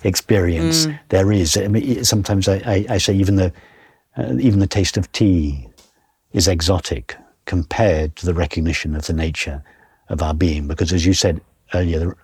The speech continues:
Speaker 1: uh, our being is like the blank canvas or the,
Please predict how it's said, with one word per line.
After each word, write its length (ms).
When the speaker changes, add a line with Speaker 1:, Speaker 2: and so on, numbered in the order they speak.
Speaker 1:
uh, 520
our 160
being 240
is 160
like 160
the 100
blank 300
canvas 440
or 80
the, 160